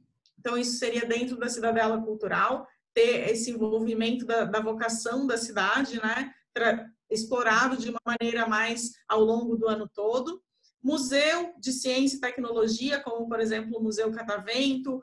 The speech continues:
o Museu da puc em Porto Alegre, isso poderia até ser junto, acoplado junto ao pro-, ao projeto do Museu da Indústria que tá acontecendo lá no Moinho. É, ter uma estrutura ao ar livre, com espaço para as crianças,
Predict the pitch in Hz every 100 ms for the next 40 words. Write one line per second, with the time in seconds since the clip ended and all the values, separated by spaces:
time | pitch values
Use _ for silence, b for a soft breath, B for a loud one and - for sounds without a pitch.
0 | B 233 226 220 226 226 214 254 262 269
1 | 240 226 220 202 190 226 262 262 269 269
2 | b - 247 - - 247 240 240 247 240
3 | 247 262 - 233 240 226 240 262 254 220
4 | 214 233 226 226 220 247 262 240 226 226
5 | 220 - - 220 220 220 220 226 226 233
6 | - B - 233 226 226 214 233 233 220
7 | 214 220 262 - 214 - 214 208 214 220
8 | 220 226 220 208 208 202 190 190 233 269
9 | 349 _ _ _ _ _ _ _ _ _
10 | _ _ - 247 240 247 247 240 277 302
11 | - - 254 277 277 269 285 - 285 277
12 | 262 262 233 233 262 330 330 254 254 240
13 | 240 247 233 262 - 240 226 226 214 202
14 | 247 294 302 311